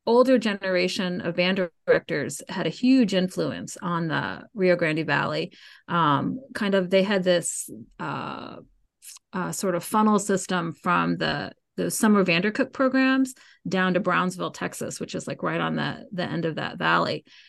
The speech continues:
And so there was a, there was a pipeline of teaching and teachers who went to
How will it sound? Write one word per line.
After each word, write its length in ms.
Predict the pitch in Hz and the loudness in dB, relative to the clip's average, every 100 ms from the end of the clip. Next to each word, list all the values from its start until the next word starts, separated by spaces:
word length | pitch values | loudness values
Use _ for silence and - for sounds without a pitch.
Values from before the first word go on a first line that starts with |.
| _ - | _ -4
And 120 | 185 | 2
so 140 | 208 | 4
there 120 | 202 | 6
was 200 | 196 185 | 4 4
a, 320 | 190 180 165 - | 4 2 0 -4
there 240 | 185 190 190 | -4 0 2
was 160 | 185 | 2
a 60 | - | 0
pipeline 840 | - 269 349 190 165 151 151 160 | 0 0 2 0 0 0 -2 -4
of 240 | - 147 - | -4 -6 -4
teaching 600 | 233 220 220 196 185 170 | -2 0 2 0 0 0
and 120 | 160 | -2
teachers 360 | - 185 185 - | -4 -4 -4 -4
who 120 | 180 | -4
went 300 | 175 175 - | -2 -2 -4
to 300 | - 165 - | -4 -4 -4